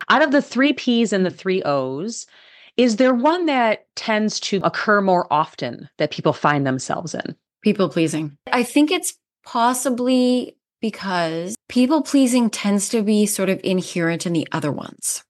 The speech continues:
Speaker 2: I'll give you an example. What I call over responsiveness is kind of self-explanatory. It's that I need to respond to this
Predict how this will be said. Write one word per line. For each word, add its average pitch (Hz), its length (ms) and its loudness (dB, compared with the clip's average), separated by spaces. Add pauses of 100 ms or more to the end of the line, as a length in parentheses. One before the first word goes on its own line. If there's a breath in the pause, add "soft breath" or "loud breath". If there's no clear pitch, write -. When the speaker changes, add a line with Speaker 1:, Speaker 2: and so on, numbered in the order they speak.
(120)
Speaker 2:
I'll 214 100 4
give 214 140 4
you 220 40 4
an 208 120 2
example. 160 380 -2
What 196 160 2
I - 20 4
call 202 300 0
over 180 580 2 (300)
responsiveness 175 960 -4 (240)
is 220 160 2
kind 320 240 2
of 381 80 0
self-explanatory. 180 920 -2
It's 185 220 -2
that 185 340 0 (240 loud breath)
I 208 80 4
need 254 200 4
to 294 100 -4
respond 208 380 0
to 196 80 -6
this 190 280 -4